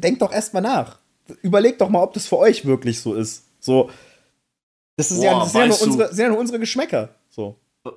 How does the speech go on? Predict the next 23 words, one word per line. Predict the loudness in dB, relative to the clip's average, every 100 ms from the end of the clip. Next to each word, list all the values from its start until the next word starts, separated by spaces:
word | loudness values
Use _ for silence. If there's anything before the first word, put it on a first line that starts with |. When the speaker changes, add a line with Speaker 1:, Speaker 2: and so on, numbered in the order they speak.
| -6
Speaker 2:
weißt | -4 -2
du, | -2
was | -4
auch | -2 -4
schlimm | -4 -6 -4
ist? | -4 -8 -12
So, | -4 0 0 -4 -18 _ -4
schau | -2
mal, | 0
es | -2
gibt | -4 -4
uns, | -2 -2 -2 -6
die, | -4 -4 -4 -6 -10
äh, | -8 -8 -8
eine | -6
Meinung | -2 -2 -2
haben | -2 -2 -4
und | -4
die |
erklären. | -6 -4 -6 -6 -8 -16 _ _ _ -8
Aber | -6 -6
weißt | -6 -6 -6
du, | -8